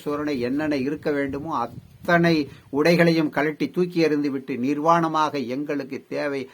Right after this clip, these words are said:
அகண்ட பாரதம், எங்களுக்கு தேவை ஆட்சி அதிகாரம்" என்ற எண்ணத்திலே செயல்பட்டு கொண்டிருக்கிறார்கள். இதை நாம் மனதிலே வைத்துக்கொண்டு, திராவிட முன்னேற்ற கழகத்தினுடைய தோழர்களும் அவருடைய கூட்டணியில் இருக்க தோழர்களும் சுறுசுறுப்பாக செயல்பட வேண்டும்.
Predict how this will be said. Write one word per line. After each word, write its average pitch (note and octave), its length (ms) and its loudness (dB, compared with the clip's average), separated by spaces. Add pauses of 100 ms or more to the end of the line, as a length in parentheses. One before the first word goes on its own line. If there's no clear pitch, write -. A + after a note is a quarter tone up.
அகண்ட D3 440 4
பாரதம், B2 500 2
எங்களுக்கு B2+ 500 -2
தேவை C#3 460 -2 (440)
ஆட்சி D#3 420 4
அதிகாரம்" E3+ 480 6
என்ற D3+ 320 2 (120)
எண்ணத்திலே F3+ 560 4
செயல்பட்டு D#3 460 2
கொண்டிருக்கிறார்கள். A#2 880 -4 (200)
இதை C3+ 240 6
நாம் D3+ 180 6
மனதிலே F#3 380 4
வைத்துக்கொண்டு, C3+ 720 0 (560)
திராவிட D#3 360 6
முன்னேற்ற E3 380 2
கழகத்தினுடைய D3 920 0 (340)
தோழர்களும் D3+ 520 8
அவருடைய C3+ 340 0
கூட்டணியில் F3+ 460 6
இருக்க D3 320 2
தோழர்களும் C#3 500 -2 (120)
சுறுசுறுப்பாக F3+ 800 2
செயல்பட D3 440 2
வேண்டும். B2 380 -4